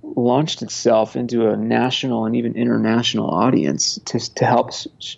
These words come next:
sort of spread the word. And that word really has distilled into one fairly simple message, um, which I can't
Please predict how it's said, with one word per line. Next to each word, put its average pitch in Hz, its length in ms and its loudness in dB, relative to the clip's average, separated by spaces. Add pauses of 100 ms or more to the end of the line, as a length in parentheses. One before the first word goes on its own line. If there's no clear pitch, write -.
sort 113 260 0
of 98 100 -6
spread 120 320 -2
the 104 60 -4
word. - 460 -4 (960)
And 110 440 4 (120)
that 131 500 2
word 120 460 4
really 110 560 0 (720)
has 117 240 0
distilled 131 500 2
into 107 160 0
one 113 380 -2 (880)
fairly 131 420 4
simple 127 400 -2
message, - 640 -2 (260)
um, 110 520 2
which - 400 2 (420)
I 113 100 2
can't - 380 2